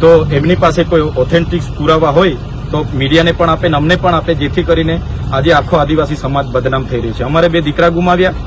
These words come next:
અને ઉપરથી અમે બદનામ અને આ કેસને રફે દફે કરવા માટે એમણે ચોરીનો ઇલ્ઝામ લગાવ્યો છે. એટલે જ્યાં સુધી એનો ખુલાસો નહીં આવશે ત્યાં સુધી અમે ડેડ બોડી અંતિમ સંસ્કાર કરવા માટે નથી જવાના. બીજું,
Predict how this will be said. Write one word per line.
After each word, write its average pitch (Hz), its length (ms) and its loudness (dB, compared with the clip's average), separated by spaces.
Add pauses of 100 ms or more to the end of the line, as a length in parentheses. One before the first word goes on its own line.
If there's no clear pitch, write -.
(220)
અને 151 100 -2
ઉપરથી 165 380 0
અમે 156 160 0
બદનામ 160 440 2
અને 156 100 -2
આ 147 100 0
કેસને 165 340 -2
રફે 170 240 2
દફે 165 200 2
કરવા 156 240 -2
માટે 156 200 -2
એમણે 151 180 -4 (380)
ચોરીનો 170 280 2
ઇલ્ઝામ 139 360 -2
લગાવ્યો 120 260 -2
છે. 110 120 -6 (420)
એટલે 170 220 4 (520)
જ્યાં 175 220 4
સુધી 185 220 2
એનો 170 100 2
ખુલાસો 156 360 -2
નહીં 175 180 2
આવશે 151 200 -2
ત્યાં 139 220 -2
સુધી 143 220 -2
અમે 135 120 -2 (440)
ડેડ 139 180 0
બોડી 143 260 -4 (220)
અંતિમ 139 240 -2
સંસ્કાર 127 340 -2
કરવા 127 200 -2
માટે 123 220 -2
નથી 165 260 0
જવાના. 160 320 0 (420)
બીજું, 165 320 2